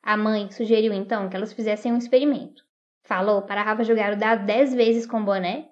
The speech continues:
dez vezes sem. E aí ver o que acontecia. Ju foi anotando os resultados. Ahá! Rafa comprovou a sorte do boné. Tirou três uns sem o acessório da sorte. E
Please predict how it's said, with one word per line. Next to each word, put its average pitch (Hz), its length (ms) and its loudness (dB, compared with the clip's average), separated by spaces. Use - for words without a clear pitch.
dez 247 300 0
vezes 254 320 4
sem. - 300 -8
E 220 140 -2
aí 214 300 4
ver 202 180 -2
o 208 40 -8
que 220 60 -2
acontecia. 226 680 -2
Ju 220 300 0
foi 226 180 -2
anotando 226 380 2
os 233 80 0
resultados. 226 760 -4
Ahá! 185 760 2
Rafa 262 220 -2
comprovou 240 460 2
a 208 80 -2
sorte 220 380 -4
do 214 80 4
boné. 190 340 -2
Tirou 226 420 2
três 269 600 4
uns 220 240 -4
sem - 520 -8
o 208 40 -2
acessório 277 500 -4
da 311 160 0
sorte. - 520 -8
E 277 400 -2